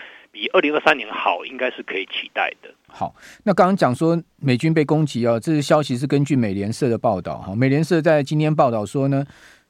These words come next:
Speaker 2: 呃，美联社是引述美国官员的说法，他说呢，也门胡塞武装组织啊，呃，十四号，就昨天向红海的一艘美国的驱逐舰发射了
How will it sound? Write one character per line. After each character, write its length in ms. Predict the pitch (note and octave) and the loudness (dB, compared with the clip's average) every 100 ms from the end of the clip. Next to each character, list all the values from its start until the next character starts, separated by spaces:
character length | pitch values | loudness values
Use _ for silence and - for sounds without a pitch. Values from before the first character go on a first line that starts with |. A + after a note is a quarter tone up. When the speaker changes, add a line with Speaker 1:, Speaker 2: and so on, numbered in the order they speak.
| - | -10
Speaker 2:
呃， 140 | F#4+ - - | -8 -8 0
美 120 | C#3 | 2
联 140 | C#3+ | 4
社 140 | F#3 G3+ | 2 2
是 100 | G3 | 2
引 160 | B2 | 0
述 140 | A#2 F3 | 2 2
美 120 | A#2 | 2
国 140 | B2 | 0
官 180 | B2 D3 | 2 2
员 80 | C3+ | 2
的 80 | A#2+ | -2
说 160 | B2+ | -2
法， 140 | A#2+ A2 | 0 0
他 60 | |
说 160 | D3+ E3+ | 0 0
呢， 120 | E3 | 0
也 160 | F3 F3 | 2 2
门 160 | C#3+ | 2
胡 200 | C3+ C3 | 0 -2
塞 200 | C3+ D3+ | 2 2
武 140 | B2+ G2+ | 2 -2
装 380 | C3+ C3+ C#3+ C#3 | -2 0 -2 -4
组 180 | G#2+ | -6
织 220 | F2+ - C3 | -8 -4 -2
啊， 200 | B2 - - - _ | -2 -4 -14 -20 _
呃， 160 | - A#2 | -4 -2
十 180 | - D3 | 0 -2
四 220 | - D#3+ | 2 2
号， 240 | C#3 C3 | 4 2
就 100 | A#2 C#3+ | 2 -2
昨 200 | A#2+ B2+ | 0 2
天 160 | D3+ | 2
向 220 | D3 D3 | 2 2
红 180 | A#2+ B2 | 0 -2
海 140 | C#3 G#2 | -2 -2
的 80 | |
一 100 | B2+ | -4
艘 240 | D3+ D#3 C#3 | 0 2 2
美 160 | B2 | 0
国 160 | F#2+ A2 | -2 -4
的 80 | B2 | -4
驱 220 | - D#3 | -4 -4
逐 160 | A#2+ A#2 | -2 -2
舰 200 | C#3+ A2+ | -2 2
发 220 | D3 C#3+ | 2 2
射 160 | C#3 | 0
了 100 | B2+ | -2